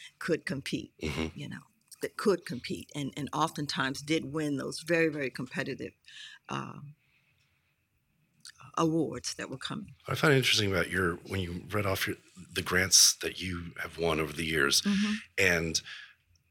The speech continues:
Speaker 2: a little bit later on in your career, you start, uh,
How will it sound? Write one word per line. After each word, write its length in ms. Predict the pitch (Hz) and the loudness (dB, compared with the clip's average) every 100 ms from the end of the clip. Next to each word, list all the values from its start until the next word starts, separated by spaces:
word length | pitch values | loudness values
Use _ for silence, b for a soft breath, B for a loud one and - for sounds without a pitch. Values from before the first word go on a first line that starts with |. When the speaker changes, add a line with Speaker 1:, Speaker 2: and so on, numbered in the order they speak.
| _ _ | _ _
Speaker 2:
a 40 | - | -4
little 140 | 98 | 0
bit 120 | 107 92 | 2 4
later 260 | 101 92 | 6 6
on 80 | 98 | 6
in 80 | 92 | 4
your 80 | 82 | 2
career, 320 | - 101 87 | 0 2 2
you 140 | 82 | 6
start, 340 | - - 90 90 - | 6 6 4 0 -2
uh, 340 | 85 82 80 | 0 2 0